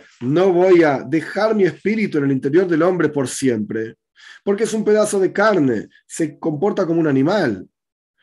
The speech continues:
y va tras sus pasiones. Entonces, lo que, único que voy a hacer es, voy a esperar ciento veinte años, a ver si se da cuenta que hay otra forma de vivir la vida y no solamente como los animalitos,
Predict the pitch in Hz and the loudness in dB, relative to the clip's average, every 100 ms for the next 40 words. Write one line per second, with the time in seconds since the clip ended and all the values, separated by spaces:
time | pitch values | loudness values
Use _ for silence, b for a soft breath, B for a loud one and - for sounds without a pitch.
0 | _ 143 180 202 175 156 139 - - 247 | _ -2 0 0 -4 -4 -6 -8 -2 0
1 | 214 131 101 - _ _ 196 190 190 147 | 0 0 -4 -12 _ _ -8 -4 -4 -6
2 | - _ _ _ 151 170 240 240 233 196 | -10 _ _ _ -6 -6 -4 -2 0 2
3 | 202 202 220 233 247 214 180 B B 185 | 2 2 0 0 2 0 -2 B B 0
4 | 185 185 180 160 180 175 160 143 120 113 | 2 0 0 2 0 2 -2 -2 -2 -2
5 | 127 131 B 151 196 170 151 170 160 185 | -6 -8 B -2 -2 -2 -2 -2 0 0
6 | 185 165 156 156 208 170 143 151 143 131 | 0 0 0 2 2 -2 -2 0 2 2
7 | 127 135 127 120 117 123 160 143 143 147 | 2 2 2 0 0 -2 -4 -4 -4 -2
8 | 139 135 123 131 131 120 107 143 147 | -2 -4 -2 -2 -2 -2 -2 -6 -8